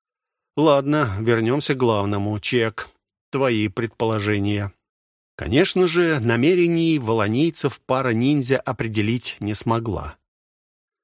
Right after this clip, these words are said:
Зато, посчитав корабли, определили примерную численность десанта в тридцать-сорок тысяч человек,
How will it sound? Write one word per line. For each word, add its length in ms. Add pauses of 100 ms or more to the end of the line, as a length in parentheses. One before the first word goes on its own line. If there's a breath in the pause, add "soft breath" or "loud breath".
(140)
Зато, 320
посчитав 640
корабли, 640
определили 640
примерную 800
численность 880
десанта 680
в 80
тридцать-сорок 1300
тысяч 580
человек, 720